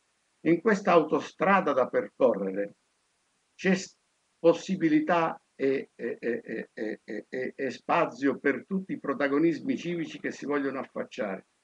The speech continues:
perché io ritengo che la differenza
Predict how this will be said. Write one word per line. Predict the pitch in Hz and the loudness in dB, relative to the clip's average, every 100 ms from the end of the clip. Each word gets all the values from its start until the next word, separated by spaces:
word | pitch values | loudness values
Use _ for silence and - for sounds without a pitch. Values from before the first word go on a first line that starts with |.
| _ _ _ _ | _ _ _ _
perché | 131 - | -6 4
io | 170 | 6
ritengo | 165 143 175 185 165 147 | 6 4 2 2 2 2
che | 160 143 - _ _ _ _ _ _ _ | 2 2 0 _ _ _ _ _ _ _
la | 117 156 | -4 -2
differenza | 160 - - 143 139 131 110 - 101 | -4 -6 -2 2 2 0 -6 -6 -6